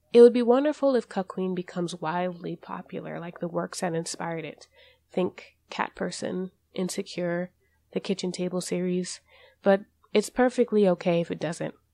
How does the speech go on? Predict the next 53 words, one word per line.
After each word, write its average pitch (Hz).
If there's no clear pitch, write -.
My 196
goal 233
in 202
this 175
was 208
not 233
to 240
become 196
an 180
internet 165
celebrity. 156
My 208
goal 262
was 226
to 190
outdo 175
myself, -
and 196
I 190
did 190
just 170
that. -
It 214
took -
every 202
ounce 180
of 175
courage 175
I 175
had 175
to 208
move 196
to 196
a 180
foreign 175
country 160
where 175
I 185
had 185
no 175
family 175
and 165
no 170
friends, 170
so -
I 185
can 185
make 185
a 185
new 175
life 175
for -
myself. -